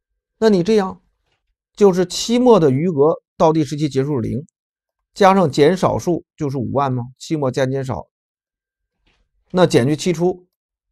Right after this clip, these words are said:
四七四八四，那就是我们把本期增加数就算出来了，等于二五幺六，按照这个进行计算就可以。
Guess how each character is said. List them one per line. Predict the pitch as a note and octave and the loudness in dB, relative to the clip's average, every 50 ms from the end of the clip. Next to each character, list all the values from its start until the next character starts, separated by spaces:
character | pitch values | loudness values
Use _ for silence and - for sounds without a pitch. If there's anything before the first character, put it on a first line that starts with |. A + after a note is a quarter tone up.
| _ | _
四 | _ - - F3+ C#3 A#2 | _ -10 -6 -4 -4 -4
七 | - - D3 C#3+ C#3 D3 - _ _ _ _ _ _ _ _ _ _ _ _ _ _ _ _ _ _ _ _ _ _ | -4 -6 -6 -6 -6 -6 -10 _ _ _ _ _ _ _ _ _ _ _ _ _ _ _ _ _ _ _ _ _ _
四 | - - D3 C3 | -10 -6 -4 -2
八 | B2+ A#2+ B2+ | -2 -2 -4
四， | B2+ E3 D#3+ - _ _ _ _ _ _ _ _ _ _ _ _ _ _ _ _ _ _ _ _ _ _ _ _ _ _ _ _ _ _ _ _ _ _ _ _ _ _ _ _ _ _ _ _ _ _ _ _ _ _ _ _ _ _ | -6 -10 -12 -14 _ _ _ _ _ _ _ _ _ _ _ _ _ _ _ _ _ _ _ _ _ _ _ _ _ _ _ _ _ _ _ _ _ _ _ _ _ _ _ _ _ _ _ _ _ _ _ _ _ _ _ _ _ _
那 | A3+ A#3+ | -6 -4
就 | A#3+ C4+ C4 | -2 0 2
是 | A#3+ | 2
我 | A3 F#3+ F#3+ | 4 4 4
们 | F#3+ G3+ G3+ | 2 2 2
把 | F#3+ F3 D#3 D3+ D#3+ D#3+ _ _ _ | 2 2 2 2 0 -4 _ _ _
本 | - C#3 C3 | -2 -2 0
期 | B2+ D#3+ | 0 -2
增 | D3+ D#3+ D#3+ D3 | -4 -4 -2 -2
加 | C#3 C3+ | -2 -4
数 | C#3 C#3 | -4 -6
就 | C3 B2 | -8 -6
算 | - C3 G#2 | -6 -6 -6
出 | G#2 | -6
来 | G#2 - | -10 -12
了， | - _ _ _ _ _ _ _ _ _ _ _ _ _ _ _ _ _ _ _ _ - | -14 _ _ _ _ _ _ _ _ _ _ _ _ _ _ _ _ _ _ _ _ -6
等 | - B2 A#2+ | -4 -2 -2
于 | B2+ | 0
二 | C3+ C3+ | 0 -2
五 | A2+ A#2+ | -2 -2
幺 | - G#2+ | -4 -4
六， | A#2+ C#3+ - - _ _ _ _ _ _ _ _ _ - | -4 -6 -10 -12 _ _ _ _ _ _ _ _ _ -10
按 | - C#3 | -6 -6
照 | C3+ | -4
这 | C3 D3 D3 | -4 -4 -2
个 | B2+ | -2
进 | B2 C#3 | -2 -4
行 | D3 | -4
计 | C#3+ - G3+ | -4 -4 -4
算 | F3 F#3+ F#3 | -2 -2 -4
就 | A#2 - | -6 -6
可 | - - F#2+ | -10 -14 -16
以。 | - | -16